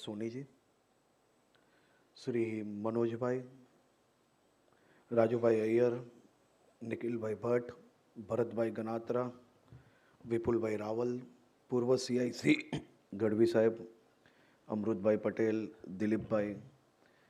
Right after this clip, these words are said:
અહીં ઉપસ્થિત રાજ્ય સરકાર જોડે જોડાયેલા સૌ પરિવારજનો, હું સર્વપ્રથમ આ આરટીઆઈ સપ્તાહની ઉજવણી પ્રસંગે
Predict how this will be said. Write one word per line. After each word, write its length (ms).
અહીં 220
ઉપસ્થિત 580
રાજ્ય 400
સરકાર 480
જોડે 260
જોડાયેલા 560
સૌ 340
પરિવારજનો, 640
હું 180
સર્વપ્રથમ 680
આ 100
આરટીઆઈ 440
સપ્તાહની 720
ઉજવણી 460
પ્રસંગે 480